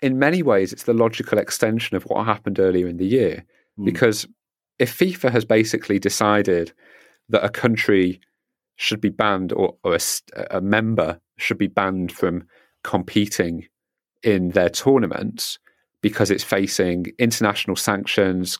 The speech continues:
Speaker 1: condemnation from the international community, it's, you know, bombing its neighbours,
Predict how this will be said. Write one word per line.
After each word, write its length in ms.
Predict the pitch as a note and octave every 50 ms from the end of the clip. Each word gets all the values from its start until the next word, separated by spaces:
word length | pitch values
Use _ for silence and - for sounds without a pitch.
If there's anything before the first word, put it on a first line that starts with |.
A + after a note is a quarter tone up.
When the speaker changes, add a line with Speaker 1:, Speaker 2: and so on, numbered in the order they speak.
| _ -
Speaker 1:
condemnation 680 | - G#2+ G2+ F#2 G2 F#2+ G2 G2+ G2+ G2 - - G2+ G2
from 140 | - F#2+
the 100 | F2+ F#2
international 480 | F#2 F2+ F2 - G2+ F#2 - - - F#2
community, 720 | - - A#2 A#2+ A#2+ A2+ G#2+ - - A2 G#2 G#2+ G#2+ G#2+ - - - - - _ _ _
it's, 200 | - G#2 F#2+ - - _ _ _
you 120 | _ A2 F#2+
know, 120 | E2+ E2 E2 - _ _ _ _ _ _ _
bombing 360 | A2 G2+ G#2 G#2 G2 F#2+ F#2 F2+
its 180 | F#2+ - -
neighbours, 680 | G2+ G2+ G#2 G#2+ G#2 G2 G#2 G2+ G2+ G2 F#2+ - -